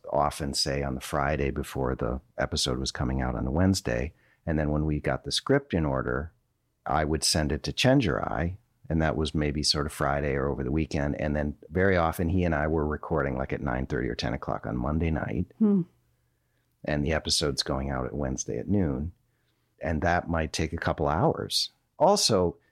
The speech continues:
Speaker 1: Chenjerai and I, it's ridiculous. I mean, to this day, the other, just a week or two ago, I said, he calls me up. He says, "Do you have five minutes?"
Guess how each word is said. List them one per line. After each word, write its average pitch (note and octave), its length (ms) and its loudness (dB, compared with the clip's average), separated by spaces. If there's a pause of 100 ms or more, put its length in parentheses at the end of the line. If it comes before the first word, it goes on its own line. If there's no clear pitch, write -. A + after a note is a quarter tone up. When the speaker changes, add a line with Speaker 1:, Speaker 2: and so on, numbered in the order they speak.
Speaker 1:
Chenjerai B2+ 580 2
and C#2 120 0
I, B1+ 320 -4
it's - 300 0
ridiculous. E2 1000 -2
I - 40 -2
mean, E2+ 180 2
to - 120 0
this C3 240 4
day, E2+ 320 2
the E2+ 140 0
other, F2 220 0 (100)
just - 300 0 (160)
a D#2 80 -6 (180)
week G2+ 240 2
or D2 80 -2
two C2 200 -4
ago, A1+ 340 -4 (540)
I F#2+ 60 2
said, - 180 -2
he F#2 140 2
calls F2+ 320 2
me E2 100 2
up. D2+ 120 -2
He E2 60 0
says, F2+ 200 0
"Do A#2+ 80 0
you A#2 40 6
have B2 120 2
five G2+ 240 2
minutes?" G#2 540 0